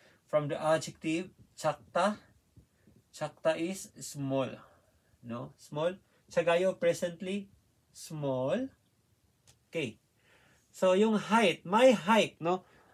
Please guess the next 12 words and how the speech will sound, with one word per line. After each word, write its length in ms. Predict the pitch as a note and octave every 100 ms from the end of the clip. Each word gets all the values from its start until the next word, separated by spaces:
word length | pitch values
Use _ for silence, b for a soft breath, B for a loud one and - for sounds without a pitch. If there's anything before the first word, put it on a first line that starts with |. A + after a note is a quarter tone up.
| b F3+
Ang 160 | F#3+
height 240 | F3 B3 -
ko 80 | F3+
daw, 240 | D3 D#3 F#3+
my 160 | E3+
height 400 | D3 D#3 F#3 F#3+
is 320 | - F#3 F#3+ - _ _ _ _
mas 400 | - D#3+ E3 -
more 400 | F#3 A3+ C4 B3+ -
smaller. 880 | F3 G3 F#3+ A3 B3+ D#3+ D#3+ A3 A3 _ _ _ -
Kasi 240 | A2 B2
dito, 480 | B2 D#3+ C#3+ C#3+